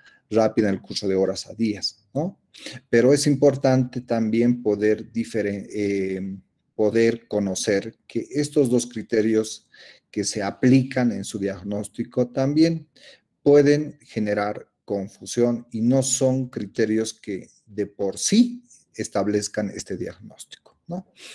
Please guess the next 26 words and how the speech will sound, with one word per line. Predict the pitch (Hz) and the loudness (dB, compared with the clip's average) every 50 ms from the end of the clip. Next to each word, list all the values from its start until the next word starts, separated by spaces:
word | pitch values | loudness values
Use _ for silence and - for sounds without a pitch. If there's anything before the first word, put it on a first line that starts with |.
| - - 120 120 120 - - - - | -16 -16 -16 -16 -18 -18 -18 -10 0
Oliguria, | - 123 135 139 156 160 160 180 196 190 151 120 110 113 | 2 6 6 8 8 8 8 8 8 8 8 6 6 4
en | 123 | 4
el | 131 123 123 | 2 2 2
caso | - 175 170 - 160 | 0 0 0 2 2
de | 147 131 | 4 6
la | 135 127 | 6 6
oliguria, | 120 113 120 107 113 117 117 123 120 110 | 4 4 2 0 0 0 2 2 2 0
hablamos | 107 110 117 120 123 127 131 123 120 | 0 -2 -2 -2 -2 -2 -2 -4 -6
del, | 117 101 104 104 101 - - | -6 -8 -8 -8 -12 -16 -12
eh, | 107 107 104 101 101 101 98 95 98 95 | -10 -8 -6 -6 -6 -6 -6 -6 -6 -8
de | 95 98 98 98 | -8 -8 -8 -6
oliguria | 98 98 104 104 101 101 104 110 113 120 113 110 | -6 -6 -6 -6 -6 -4 -2 0 0 0 0 -2
cuando | - 113 104 104 104 104 | -2 -6 -4 -2 -2 -2
el | 101 98 | -2 0
volumen | 101 101 104 110 113 117 113 107 | 0 0 0 2 2 2 2 2
urinario | 107 101 101 104 104 104 104 104 98 101 104 | 0 -2 -4 -4 -4 -4 -4 -4 -2 -2 -2
es | 104 98 - | -2 -4 -6
menor | 104 98 98 101 107 104 | -8 -6 -6 -6 -6 -6
a | 95 | -8
cuatrocientos | - - 101 _ - 101 - - 104 101 98 - 107 104 - - | -12 -14 -20 _ -16 -14 -12 -10 -8 -8 -8 -8 -8 -10 -10 -10
M | 104 98 98 98 98 101 101 104 104 | -8 -4 -4 -2 -2 -2 0 0 0
L | 104 104 107 107 - - - - - _ _ _ _ _ _ _ | 0 0 0 -2 -2 -8 -10 -10 -14 _ _ _ _ _ _ _
en | - 98 98 | -8 -4 -4
veinticuatro | 95 92 - - - - - 95 92 - - 98 95 | -4 -4 -6 -12 -12 -4 -4 -4 -4 -2 -2 -2 0
horas, | 92 90 90 - - - - - | 0 -2 -4 -6 -10 -16 -16 -12
¿no? | 156 180 190 | -12 -12 -12